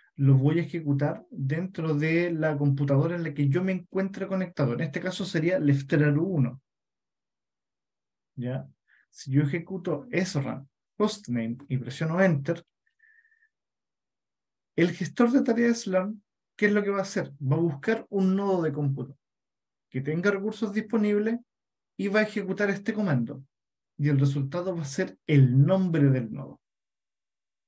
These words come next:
Si se dan cuenta, left arrow uno, que es donde yo estoy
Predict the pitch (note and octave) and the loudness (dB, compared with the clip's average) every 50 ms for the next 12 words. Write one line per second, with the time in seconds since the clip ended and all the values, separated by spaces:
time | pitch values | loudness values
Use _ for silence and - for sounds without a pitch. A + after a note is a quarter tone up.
0 | _ _ - - C3+ - - C3 C#3+ E3 D3+ - F#3 F#3 F3+ D#3 - - C3+ C3+ | _ _ -12 -10 -10 -6 -4 -4 -4 -4 -4 -4 -2 -2 -2 -2 -4 -4 -6 -4
1 | C3 B2 B2 - - - C#3 C3+ C3+ D3 E3+ F3 D#3 B2+ A2+ - - - A#2+ A#2+ | -4 -6 -8 -8 -4 0 2 4 4 4 4 4 4 2 2 0 -4 -8 -8 -8
2 | B2 C3+ - C#3 C3+ C3+ C3+ C3 C3 D3 C#3+ C#3 - - D#3 D#3+ D#3 C#3+ C#3+ | -8 -6 0 2 4 4 4 4 2 0 -2 -4 -4 -4 -2 -2 -2 -6 -10